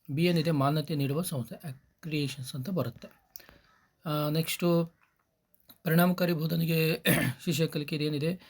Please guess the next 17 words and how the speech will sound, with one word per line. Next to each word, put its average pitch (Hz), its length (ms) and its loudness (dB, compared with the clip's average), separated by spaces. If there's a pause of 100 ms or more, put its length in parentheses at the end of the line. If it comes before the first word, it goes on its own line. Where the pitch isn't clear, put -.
(320)
ಆ, 139 480 -2
ಕ್ವಶನ್ 160 320 -2
ನಂಬರ್ 156 540 2
ಹತ್ತು, - 280 -6
ಹನ್ನೊಂದಕ್ಕೆ 170 320 2
ಸಂಬಂಧಪಟ್ಟಂತೆ 147 520 -2
ಬಿ 151 240 2
ಸರಿಯಾದಂಥ 147 480 0
ಉತ್ತರ, 127 200 -2
ಒನ್, 151 300 0 (260)
ಟೂ 170 180 -2
and 139 160 -2
ಫೋರ್. 156 300 -6 (680)
ಕ್ವಶನ್ 170 220 -2
ನಂಬರ್ 170 160 2
ಹನ್ನೆರಡರಲ್ಲಿ, 165 640 2 (540)
ಮ್, 156 420 -2